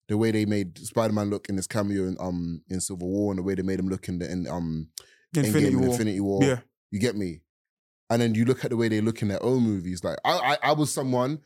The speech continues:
Speaker 1: who was a, like, I was notorious for being, like, a big fan of Ragnarok.
Speaker 2: Yeah.
Speaker 1: Now I rewatched it, like, a couple months ago, and I
Speaker 2: Bro.
Speaker 1: was like, mm.
Speaker 2: Bro, I've
Speaker 1: You
Speaker 2: said,
Speaker 1: get me?
Speaker 2: I said, listen, me and Jimmy said this on the podcast, yeah.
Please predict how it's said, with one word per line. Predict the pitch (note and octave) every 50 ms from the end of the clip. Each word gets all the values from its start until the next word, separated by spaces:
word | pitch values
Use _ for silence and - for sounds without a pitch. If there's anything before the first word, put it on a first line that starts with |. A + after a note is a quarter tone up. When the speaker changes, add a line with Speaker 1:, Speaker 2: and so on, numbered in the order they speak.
| _ _ _
Speaker 1:
who | B2+ A#2+
was | A#2+ A2+ F#2+
a, | G#2 E2+ - _ _ _ -
like, | A#2+ G#2 - - -
I | C#3 D#3+
was | E3+ D#3+ D#3 C#3 A#2
notorious | C3 C3+ B2+ B2+ - D3 D3 C#3 C3 A#2+ A2+
for | A2
being, | G#2+ A2+ A2+
like, | A2+ - -
a | A2+
big | F#2+ A#2+ A#2 -
fan | - A#2+ G#2+
of | G#2 F#2
Ragnarok. | A#2 A2+ G2+ - G#2+ F#2+ D#2+ D2 - _ - -
Speaker 2:
Yeah. | D3 D3 C#3 B2 A2 G2+ - _ _ _ _ _ _ _ _ _ _ _ _ _ - -
Speaker 1:
Now | - A#2 B2+ B2 A#2+ A#2
I |
rewatched | A2 G#2+ B2 A#2 A#2+ B2+ A2 - -
it, | A2+ - G2+
like, | G2 E2
a | -
couple | - A2 G2 G2+ G#2+
months | G#2+ G#2+ F#2+ - -
ago, | F#2 F#2 E2+
and | - -
I |
Speaker 2:
Bro. | C#3 D3+ E3+
Speaker 1:
was | E3+ D3 A2
like, | F2 D2+ B1+ -
mm. | - - B1 C2 B1 -
Speaker 2:
Bro, | B2 B2+ G3+ B3+ C4 F#3 - - - - -
I've | - -
Speaker 1:
You | A2
Speaker 2:
said, | - - A#2+ A#2+
Speaker 1:
get | C#3+ D#3 C#3 B2+
me? | A#2+ A2+ G2+ F#2+
Speaker 2:
I | G3 E3
said, | - - C#4+ C4 G#3+ A3
listen, | - - A3+ F#3 D3+
me | D#3+ A3+ B3+
and | A#3+ F#3
Jimmy | A3+ A#3 F#3+ G3
said | F#3+ - G3 F3
this | D#3 D#3 -
on | D3
the | C#3 B2
podcast, | - - C#3+ C3+ - - G2+ G2+ - A#2+
yeah. | A#2+